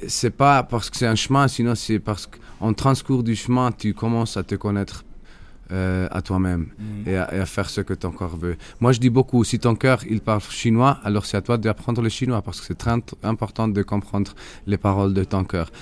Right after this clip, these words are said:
Speaker 1: Et moi, j'avais aussi, euh, j'ai, j'ai, j'ai dû prendre mon temps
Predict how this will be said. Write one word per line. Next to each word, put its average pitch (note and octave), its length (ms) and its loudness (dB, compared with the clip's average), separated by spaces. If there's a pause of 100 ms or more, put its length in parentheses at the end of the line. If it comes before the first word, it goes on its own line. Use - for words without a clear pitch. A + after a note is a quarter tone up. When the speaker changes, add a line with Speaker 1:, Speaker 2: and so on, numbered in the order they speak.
Speaker 1:
Et F#2+ 120 -2
moi, B2 160 8
j'avais A#2 260 4
aussi, A2+ 500 2 (400)
euh, G2 480 2
j'ai, G2 360 2
j'ai, F#2 380 0
j'ai F#2 260 -2
dû A#2 280 4 (220)
prendre A#2+ 300 0
mon A#2 160 2
temps C#3 360 4